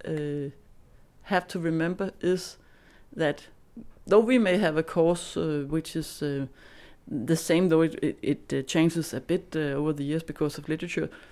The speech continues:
the, it's every year it's a new, this, this subject is new for a new stu-, student who will be there for the first time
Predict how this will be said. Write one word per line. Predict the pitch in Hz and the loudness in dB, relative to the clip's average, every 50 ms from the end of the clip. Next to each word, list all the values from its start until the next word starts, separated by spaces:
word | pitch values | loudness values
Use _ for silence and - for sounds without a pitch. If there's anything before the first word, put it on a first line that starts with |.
| - - - - - - _ - _ | -20 -20 -20 -20 -20 -20 _ -20 _
the, | - - - - - - - | -4 -2 -2 -2 -2 -4 -4
it's | - - - - - | -4 -2 -2 -4 6
every | - 180 220 247 339 311 330 - - | 8 8 8 8 4 2 2 -2 -6
year | - 175 180 196 190 180 | -2 4 6 6 6 6
it's | 175 - - | 4 0 -2
a | 175 | -2
new, | 160 175 208 240 294 330 294 - - - _ | 2 4 4 6 6 4 2 0 -8 -8 _
this, | - 226 226 - - - | 2 2 2 2 -2 2
this | - 240 262 - | 4 4 4 6
subject | - 208 214 - 202 175 175 | 2 2 4 2 0 0 0
is | 147 - - | -2 -2 4
new | 180 226 302 349 277 - - - - - | 8 8 8 8 6 2 -4 -14 -20 -10
for | - - 143 | -4 0 2
a | |
new | 165 233 294 320 | 4 6 4 4
stu-, | - - 165 147 - - | 4 2 0 0 0 -4
student | - - - 175 165 175 160 147 | -6 0 0 2 2 2 0 2
who | - 180 | 2 4
will | 165 160 151 147 139 143 - - - | 4 4 2 0 -2 -4 -8 -6 -2
be | 196 214 | 0 4
there | 196 180 180 | 6 6 6
for | 180 - | 6 4
the | 139 143 | 0 0
first | - - 220 277 285 - | 2 4 4 4 4 4
time | - 190 185 190 196 | 2 4 4 4 2